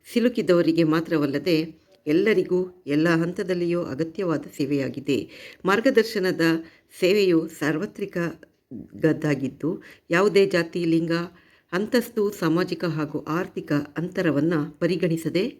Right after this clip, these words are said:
ನೀಡಬೇಕು. ಇನ್ನು ಮಾರ್ಗದರ್ಶನವನ್ನು, ಮಾರ್ಗದರ್ಶನವು ಒಂದು ನಿರಂತರವಾದ ಪ್ರಕ್ರಿಯೆಯಾಗಿದೆ.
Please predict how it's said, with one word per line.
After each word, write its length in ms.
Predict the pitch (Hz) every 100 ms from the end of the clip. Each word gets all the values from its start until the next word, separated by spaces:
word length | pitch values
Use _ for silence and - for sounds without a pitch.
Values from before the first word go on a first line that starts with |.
| -
ನೀಡಬೇಕು. 920 | 151 165 165 165 127 - 143 123 - _ _ -
ಇನ್ನು 580 | 170 165 156 180 302 _ -
ಮಾರ್ಗದರ್ಶನವನ್ನು, 1200 | 147 143 147 131 123 - 135 131 123 123 113 - - - - - 190
ಮಾರ್ಗದರ್ಶನವು 840 | 202 262 285 247 208 185 175 165
ಒಂದು 520 | 165 185 214 160 165 -
ನಿರಂತರವಾದ 760 | 180 226 240 208 175 139 135 208 302 - _ _
ಪ್ರಕ್ರಿಯೆಯಾಗಿದೆ. 1040 | 196 196 - 226 190 151 151 160 143 -